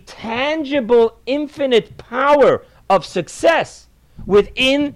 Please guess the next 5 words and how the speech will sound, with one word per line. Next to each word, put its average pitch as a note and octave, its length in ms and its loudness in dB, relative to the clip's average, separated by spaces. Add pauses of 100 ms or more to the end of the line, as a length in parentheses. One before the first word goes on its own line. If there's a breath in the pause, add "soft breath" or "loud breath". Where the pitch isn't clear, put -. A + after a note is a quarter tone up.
(140 soft breath)
your F#3+ 300 4 (100)
only D4+ 720 4
perception A3+ 840 0 (180 soft breath)
of E3+ 180 2
reality. A2 580 -2